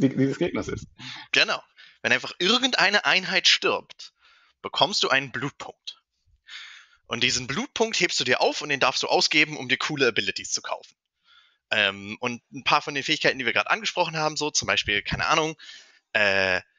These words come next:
Speaker 2: die Autowunden, Sechsen to Hit Autowunden, kostet, wenn ich mich jetzt richtig erinnere, fünf oder sechs, ich glaube sechs Blutpunkte.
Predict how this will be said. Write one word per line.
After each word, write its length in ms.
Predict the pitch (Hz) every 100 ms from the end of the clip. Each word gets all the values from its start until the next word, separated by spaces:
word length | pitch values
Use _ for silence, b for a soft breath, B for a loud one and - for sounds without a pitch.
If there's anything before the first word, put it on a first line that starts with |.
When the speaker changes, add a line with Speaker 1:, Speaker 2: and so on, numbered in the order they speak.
| _ _ _ _ _ _ _ _ _
Speaker 2:
die 420 | - 104 107 110 -
Autowunden, 600 | 208 165 135 127 101 92
Sechsen 280 | 131 - 135
to 80 |
Hit 160 | 147 -
Autowunden, 560 | 156 127 110 107 92 92 B B
kostet, 640 | - - 156 - 151 - -
wenn 80 | 107
ich 160 | 117
mich 120 | 117 104
jetzt 280 | 104 -
richtig 240 | 131 - 120
erinnere, 280 | 120 123 117
fünf 280 | - 196
oder 180 | 160 139
sechs, 260 | 110 143 -
ich 60 |
glaube 180 | - 104
sechs 260 | 104 143 -
Blutpunkte. 480 | 135 - 92 -